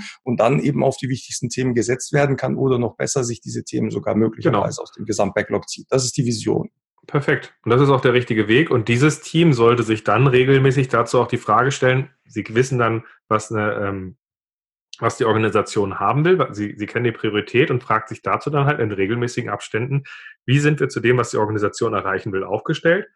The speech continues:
Speaker 2: Und bei dem
Speaker 1: Ja.
Speaker 2: versucht das Team dann für sich intern nachzutarieren, Fortbildung zu kriegen oder im Zweifel auch den Pull auszulösen, pass mal auf,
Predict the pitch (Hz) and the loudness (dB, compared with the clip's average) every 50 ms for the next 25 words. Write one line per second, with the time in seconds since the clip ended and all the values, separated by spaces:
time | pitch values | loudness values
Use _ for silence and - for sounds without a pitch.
0 | _ _ _ _ _ _ - 113 110 113 123 123 120 123 120 110 120 - 117 107 | _ _ _ _ _ _ -6 -2 0 2 4 2 2 2 0 0 0 0 0 -2
1 | - - - 104 104 104 98 - _ _ _ _ _ _ _ - 110 123 127 - | -2 -4 -8 -6 -6 -6 -6 -10 _ _ _ _ _ _ _ -2 -2 0 0 0
2 | 120 104 110 107 - 120 143 170 165 156 143 135 135 131 123 - - 143 135 - | 0 0 0 -2 0 0 0 2 2 2 2 2 0 0 0 0 -4 -4 0 0
3 | 131 120 120 117 117 113 113 120 - - - - - _ _ _ _ _ - 127 | 2 2 2 2 2 0 -2 -6 -10 -16 -20 -20 -20 _ _ _ _ _ 0 0
4 | 127 135 - 147 131 131 127 123 - 113 - - 123 110 120 120 - 120 123 131 | 0 2 2 2 2 2 2 0 -2 -6 -2 0 0 0 0 0 0 2 2 4
5 | 139 131 127 - - 117 117 113 127 127 117 110 - 117 107 101 - - 117 123 | 4 2 0 0 2 2 2 2 2 2 0 0 0 -2 -4 -2 0 2 2 2
6 | 123 120 117 117 - - 110 113 113 104 101 - 120 110 - 113 107 104 104 113 | 4 2 0 -2 -2 -2 0 0 0 0 0 -2 -4 -4 -2 -2 -2 0 2 0
7 | 143 147 - | 0 0 -2